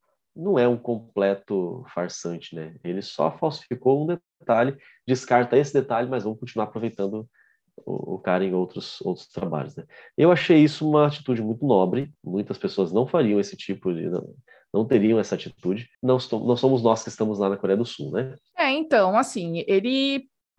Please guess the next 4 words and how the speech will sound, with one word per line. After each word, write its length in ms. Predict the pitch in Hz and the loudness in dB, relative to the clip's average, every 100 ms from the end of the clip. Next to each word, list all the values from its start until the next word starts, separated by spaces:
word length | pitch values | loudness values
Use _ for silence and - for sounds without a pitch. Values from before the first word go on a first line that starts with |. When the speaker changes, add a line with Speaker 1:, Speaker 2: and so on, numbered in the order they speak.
| - | -2
Speaker 2:
obviamente 580 | 208 277 254 226 226 | -2 2 2 2 -2
fez 420 | - 214 214 - - | 0 -2 -2 -14 -20
escolhas 800 | - - - 202 202 196 196 - - | -20 -12 -2 2 2 0 -4 -16 -8
erradas, 960 | 190 - 190 175 190 262 294 - - | -8 0 2 2 4 2 0 -8 -20